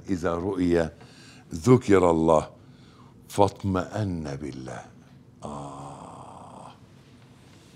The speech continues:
فاطمأن بالله وسكن إلى الله وعكف بهمته على الله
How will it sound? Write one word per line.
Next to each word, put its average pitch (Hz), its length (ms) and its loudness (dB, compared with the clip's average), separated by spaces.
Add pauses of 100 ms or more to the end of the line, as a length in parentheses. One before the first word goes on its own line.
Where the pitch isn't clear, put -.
(1000)
فاطمأن 95 1040 -4
بالله 71 420 -6 (1500)
وسكن 95 720 -2
إلى 82 360 -8
الله 71 400 -8 (2000)
وعكف 104 760 -4
بهمته 85 1200 -6
على 73 280 -6
الله 67 380 -8